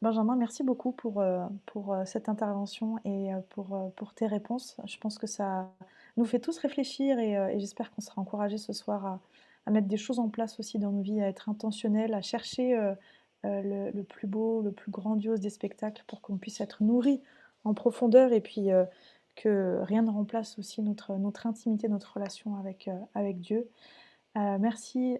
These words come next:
infiniment, merci à vous, euh, d'être, euh, d'avoir été jusqu'au bout avec nous. Euh, Ben, je vais te laisser le, le mot de la fin.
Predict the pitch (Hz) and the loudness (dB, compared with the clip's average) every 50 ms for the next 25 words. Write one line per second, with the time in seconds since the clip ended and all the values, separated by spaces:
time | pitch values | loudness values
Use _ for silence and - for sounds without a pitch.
0 | - - 220 214 - - - 226 220 233 254 262 254 - - - - 214 202 196 | -2 -2 -2 -2 -2 0 2 4 4 4 4 4 2 2 0 -2 0 2 2 2
1 | 190 190 190 190 202 240 302 311 - _ _ - - _ _ _ _ _ - 208 | 0 0 -4 -2 0 -2 -2 -2 -6 _ _ -14 -14 _ _ _ _ _ -2 0
2 | 208 202 196 196 190 190 190 196 196 202 214 214 214 - - 196 180 208 202 208 | 0 0 0 0 -2 -2 -4 -4 -6 -6 -8 -8 -10 -8 -8 -4 -4 -4 -4 -4
3 | - - - 208 202 196 190 190 185 185 185 185 - 190 196 208 196 196 202 196 | -10 -6 -2 0 2 2 2 2 2 2 0 0 -2 -4 -4 -2 0 0 0 0
4 | 202 196 - 233 220 202 226 - - - 302 262 233 269 285 262 226 214 220 220 | -2 -2 0 0 2 2 2 0 2 2 2 4 4 6 8 8 8 6 4 2
5 | - 269 302 370 392 - - - - _ _ _ _ - 208 208 202 202 202 196 | 2 0 0 0 -2 -6 -18 -20 -20 _ _ _ _ 0 2 4 4 4 4 4
6 | 196 185 214 240 254 262 226 220 202 208 208 - - 190 208 208 - - 247 220 | 4 4 4 4 4 2 2 2 0 -2 -2 -2 -4 -4 -4 -4 0 0 0 2
7 | 214 208 202 196 196 196 196 202 196 202 208 240 262 220 226 208 196 202 - - | 2 0 0 0 -2 0 0 2 2 4 6 6 4 4 2 0 -2 -2 -6 -6
8 | - 220 226 254 277 | -4 -2 -2 -2 -4